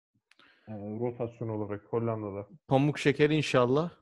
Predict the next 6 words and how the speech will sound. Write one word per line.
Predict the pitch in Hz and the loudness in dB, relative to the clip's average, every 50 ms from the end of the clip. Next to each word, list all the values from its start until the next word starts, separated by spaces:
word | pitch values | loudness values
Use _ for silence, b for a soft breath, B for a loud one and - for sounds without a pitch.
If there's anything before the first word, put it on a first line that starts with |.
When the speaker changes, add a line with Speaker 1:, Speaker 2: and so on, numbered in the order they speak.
| _ _ _ _ _ | _ _ _ _ _
Speaker 2:
<laughs> | - - - 143 143 120 110 - - - - - - - - - _ _ _ | -16 -12 -6 -6 -4 -4 -6 -8 -12 -16 -20 -20 -20 -20 -20 -20 _ _ _
İyi, | - 127 120 117 | -4 -2 2 4
daha | 127 127 127 123 | 6 8 8 8
iyi | 120 120 | 6 4
işler | 120 - - - 127 127 | 2 -2 0 2 4 4
yapar. | 127 123 123 - 120 107 - - | 6 4 4 4 2 2 2 -2